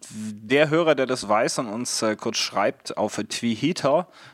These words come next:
äh, was Bolas je Berlin ist, der kriegt von mir einen Pilot,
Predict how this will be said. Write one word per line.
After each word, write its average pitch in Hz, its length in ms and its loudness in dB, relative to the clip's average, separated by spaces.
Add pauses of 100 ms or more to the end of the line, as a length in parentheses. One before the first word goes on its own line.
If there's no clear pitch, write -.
äh, 113 140 -4
was 110 180 -2
Bolas 196 420 6
je 139 100 4
Berlin 139 400 2
ist, 110 280 -10
der 117 120 -2
kriegt 143 240 -12
von 117 180 -8
mir 135 280 -6
einen 113 400 -6
Pilot, 170 680 -2